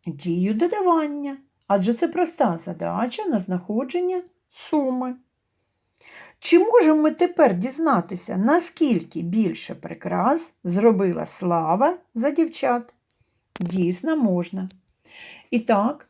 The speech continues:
це складена задача на різницеве порівняння. Якщо в задачі запитується, наскільки більше або наскільки менше,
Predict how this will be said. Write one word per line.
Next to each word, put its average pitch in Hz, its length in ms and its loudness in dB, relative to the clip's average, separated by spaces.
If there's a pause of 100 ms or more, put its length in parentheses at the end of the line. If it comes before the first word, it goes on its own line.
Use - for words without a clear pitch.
це - 180 -2
складена 185 680 0
задача 175 720 -4
на 320 100 6
різницеве 214 680 0
порівняння. 214 880 -4 (920)
Якщо 214 380 -2
в - 20 0
задачі 294 460 4
запитується, 233 800 0
наскільки 262 680 0
більше 190 680 -2 (320)
або 196 240 0
наскільки 240 680 0
менше, 175 640 -4